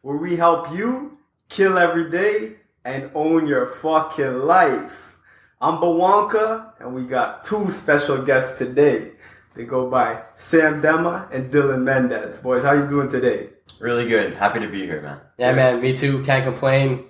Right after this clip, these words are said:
Speaker 3: You're gonna enjoy this show right now. <laughs>
Speaker 1: Okay, so these are two special kids. Like, these guys are actually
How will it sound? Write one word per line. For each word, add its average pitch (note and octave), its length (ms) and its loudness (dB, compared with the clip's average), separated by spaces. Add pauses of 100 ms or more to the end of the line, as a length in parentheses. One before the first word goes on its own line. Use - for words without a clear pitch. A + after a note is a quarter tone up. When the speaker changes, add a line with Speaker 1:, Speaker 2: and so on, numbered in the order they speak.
Speaker 3:
You're A#2 140 -18
gonna C3 140 2
enjoy C3 340 2
this B2+ 180 -2
show C#3 180 2
right C3+ 200 4
now. C#3 320 -2
<laughs> - 400 -10
Speaker 1:
Okay, B2+ 240 -2
so C#3+ 160 -2
these E3 200 2
are E3 160 4
two F#3+ 220 -2
special E3+ 460 0
kids. E3 420 0
Like, C3 320 -4 (240)
these D#3 160 -4
guys E3+ 260 4
are D3 220 2
actually D#3 460 0